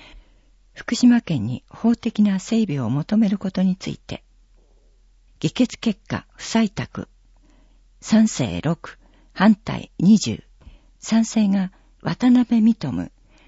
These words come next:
吉田慶三、村沢悟、原田俊弘、譲谷隆、成田義雄。なお、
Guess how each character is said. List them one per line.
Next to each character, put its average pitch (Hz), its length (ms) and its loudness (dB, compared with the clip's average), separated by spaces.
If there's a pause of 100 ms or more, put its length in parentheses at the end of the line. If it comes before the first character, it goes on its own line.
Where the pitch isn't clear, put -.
(360)
吉 196 260 -2
田 240 160 0
慶 202 300 -2
三、 98 320 -8 (480)
村 208 240 0
沢 220 260 -2
悟、 139 500 -10 (440)
原 202 300 -2
田 233 120 -2
俊 - 300 -6
弘、 - 300 -8 (140)
譲 185 260 0
谷 226 240 2
隆、 - 560 -10 (440)
成 175 220 -2
田 202 180 -4
義 175 360 -6
雄。 - 40 -12 (3000)
な 202 220 4
お、 - 140 -10